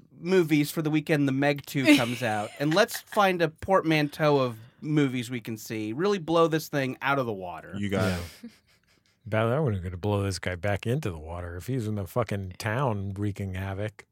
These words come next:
Speaker 1: Oh, yeah, no. <laughs> If the Meg got on land, oh, boy. <laughs>
Speaker 4: Yeah.
Speaker 1: I'm gonna
Speaker 2: Oh
Speaker 1: save
Speaker 2: my
Speaker 1: that for the Meg
Speaker 2: goodness.
Speaker 1: three.
Speaker 4: Were
Speaker 1: Were you
Speaker 4: you
Speaker 1: a, were you a fan of Meg one?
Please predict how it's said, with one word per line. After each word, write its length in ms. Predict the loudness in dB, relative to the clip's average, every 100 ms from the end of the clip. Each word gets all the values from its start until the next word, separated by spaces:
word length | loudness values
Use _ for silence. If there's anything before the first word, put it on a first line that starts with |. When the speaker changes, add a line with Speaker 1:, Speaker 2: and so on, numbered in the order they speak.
| _ _ _ 0
Speaker 1:
Oh, 160 | 2 2
yeah, 260 | 0 -2 -2
no. 200 | -4 -6
<laughs> 60 | -8
If 100 | -2
the 80 |
Meg 200 | 4 6
got 160 | 10 10
on 140 | 10
land, 460 | 8 8 8 8 6
oh, 200 | 6 6
boy. 460 | 6 6 6 6 2 -4
<laughs> 140 | -12 -8
Speaker 4:
Yeah. 140 | -10 -10 -6
Speaker 1:
I'm 100 | -2
gonna 60 | 0
Speaker 2:
Oh 20 |
Speaker 1:
save 180 | 4 4
Speaker 2:
my 100 | 6
Speaker 1:
that 80 | 4
for 100 | 0
the 100 | -2
Meg 200 | -2 -2
Speaker 2:
goodness. 140 | -4 -4
Speaker 1:
three. 340 | -2 -2 -4 0
Speaker 4:
Were 80 |
Speaker 1:
Were 80 | 4
you 120 | 8 8
Speaker 4:
you 40 |
Speaker 1:
a, 60 | 6
were 140 | 2
you 140 | 2 2
a 40 |
fan 240 | 2 2 2
of 100 | 2
Meg 220 | 2 2
one? 300 | 0 -2 -6